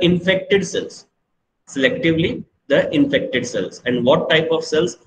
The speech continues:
They, they will kill the T cells. So that's why they are called as natural killer T cells. So they will recognize whether the T cell is infected or not. If the T cell is infected, I have to kill it. Whether the T cell is infected by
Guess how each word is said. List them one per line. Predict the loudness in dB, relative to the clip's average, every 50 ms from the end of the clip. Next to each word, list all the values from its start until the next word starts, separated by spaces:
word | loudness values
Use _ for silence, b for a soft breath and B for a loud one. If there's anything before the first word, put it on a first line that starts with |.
| _ _ _ _ _
They, | 2 2 2 2 0 -8 -12 _ _ _ 0
they | 0 2
will | 2 2 0 0
kill | 0 0 4 4 4
the | 4 4 0 -2 -6 -10 _ _ _ -4
T | -2 0 0
cells. | 0 0 -2 -2 -2 -4 -8 -14 _ _ _ -8
So | -8 -2
that's | 0 0 0 0 2 0
why | 0 2
they | 4 4
are | 2 2
called | 2 2 2 4 4 4
as | 2 2 2 -2
natural | -2 0 4 4 4 4 4 2 4 4 6 4 4 2 -2 -8 _ _ _ _ _ _ _ _ 0
killer | 2 4 4 4 4 2 0 -2 -8 -12 _ 0 2
T | 2 2
cells. | 2 2 0 -2 -2 -4 -8 -14 -18 _ _ _ _
So | -10 -8 -2
they | 0 2
will | 4 4
recognize | 4 4 2 0 0 2 2 2 2 0 0
whether | 0 0 0 2 2 0 0
the | 0 -2 -4 -2
T | 0 0 0
cell | 0 2 0 2 2
is | 2 0
infected | -2 -4 -4 -4 -6 -6 -4 -6 0 0
or | 0 0
not. | 2 0 -2 -4 -6 -12
If | -8 -4
the | -2 -2
T | 0 -2 -4 -2
cell | 0 0 0 0
is | 0 -4
infected, | -6 -2 -2 -2 -2 -2 -2 -2 0
I | 0 2 2
have | 0 0 -2 -6
to | -10
kill | -2 0 0 0
it. | 0 -2 -4 _ _ _ _ _ _ _ _ _ _ _ _ _ _ _ _ _ _ 0 2
Whether | 2 4 4 4 4
the | 4 4
T | 2 2 0
cell | 0 0 0 0 0
is | -2
infected | -2 -2 -2 -4 -2 -2 -2 0
by | 0 2